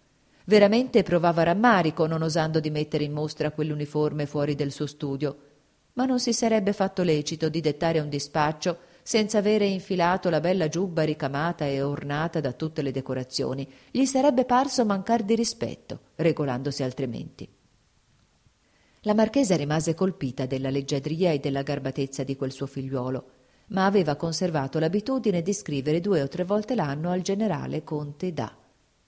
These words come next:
nome attuale del tenente Roberto. Non sapeva mentire con le persone cui era affezionata. Interrogò il ragazzo e fu spaventata da tanta ignoranza.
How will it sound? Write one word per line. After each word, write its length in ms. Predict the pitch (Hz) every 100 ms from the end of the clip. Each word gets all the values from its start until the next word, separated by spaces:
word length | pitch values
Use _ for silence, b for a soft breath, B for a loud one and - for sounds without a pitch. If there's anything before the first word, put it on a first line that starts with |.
| _
nome 280 | - 190 151
attuale 400 | 185 - 127 123
del 160 | 135 151
tenente 360 | - 135 -
Roberto. 500 | 131 120 - - - - _ _ _ _ -
Non 160 | 156
sapeva 360 | 147 147 165 156
mentire 720 | 147 147 147 170 151 139 -
con 160 | 151
le 100 | 147
persone 480 | 143 139 - 143 143
cui 220 | 139 143
era 160 | 143 139
affezionata. 760 | 139 143 - 147 139 131 135 - _ _ _ _ -
Interrogò 640 | 151 143 156 147 165 185
il 140 | 143
ragazzo 600 | 127 131 170 214 - 202 b b b
e 80 | 156
fu 220 | - 202
spaventata 800 | 208 170 135 120 117 139 156 175
da 120 | 143
tanta 380 | 120 139 156 156
ignoranza. 640 | 131 131 135 - 76 -